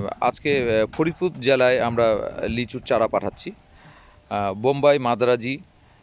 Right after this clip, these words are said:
এবং চায়না টু, আহ, সঙ্গে বেদানা চারাও যাচ্ছে আমাদের। আহ, আপনারা দেখতে পাচ্ছেন আমরা, আহ, কীভাবে প্রসেসিং করি। আহ, দড়ি পেঁচানো থাকে, এই জন্য আর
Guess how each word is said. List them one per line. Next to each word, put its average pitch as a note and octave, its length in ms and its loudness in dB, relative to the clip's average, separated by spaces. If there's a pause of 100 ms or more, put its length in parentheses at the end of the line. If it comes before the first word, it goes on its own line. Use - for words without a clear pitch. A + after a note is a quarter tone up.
(220)
এবং A2+ 240 -4
চায়না C#3 360 2
টু, A#2 300 -4
আহ, - 920 -8
সঙ্গে B2+ 280 -2
বেদানা B2+ 400 0
চারাও A#2+ 260 2
যাচ্ছে G#2+ 320 -2
আমাদের। F#2+ 300 -6
আহ, - 1080 -10
আপনারা A2+ 260 -2
দেখতে A#2 240 -4
পাচ্ছেন B2 300 -2
আমরা, A2+ 260 2
আহ, G#2 340 0 (100)
কীভাবে B2+ 380 -2
প্রসেসিং B2+ 440 -6
করি। A2 240 -4
আহ, G#2 360 -14 (160)
দড়ি C3+ 240 0
পেঁচানো B2+ 380 -4
থাকে, B2+ 260 -6
এই C3 60 -2
জন্য A#2 220 -4
আর F#2+ 420 -2